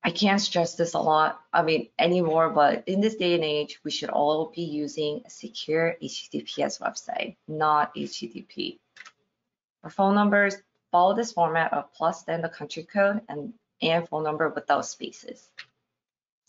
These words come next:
Our approval process, a reviewing process for quality application listing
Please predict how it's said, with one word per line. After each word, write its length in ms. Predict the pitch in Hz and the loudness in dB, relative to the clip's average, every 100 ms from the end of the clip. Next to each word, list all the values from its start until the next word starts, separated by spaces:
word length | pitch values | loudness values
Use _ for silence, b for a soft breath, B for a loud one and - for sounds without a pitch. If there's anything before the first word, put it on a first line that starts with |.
| _ _ _ _ _ _ _ - | _ _ _ _ _ _ _ 0
Our 380 | 196 196 196 196 | 4 6 6 4
approval 460 | - - 240 262 285 | 0 -6 -6 -6 -4
process, 720 | 208 180 - 190 190 185 - | 0 -2 0 0 0 -2 -10
a 100 | 170 | -10
reviewing 520 | 151 156 202 220 226 226 | -2 -2 0 0 0 0
process 380 | 165 - 165 | -4 -2 -8
for 120 | - 156 | -8 -10
quality 360 | - 165 170 | -4 -2 0
application 580 | 156 156 - 156 156 156 | -2 -6 -14 -14 -8 -4
listing 540 | 175 175 - 185 190 | -4 -4 -6 -8 -8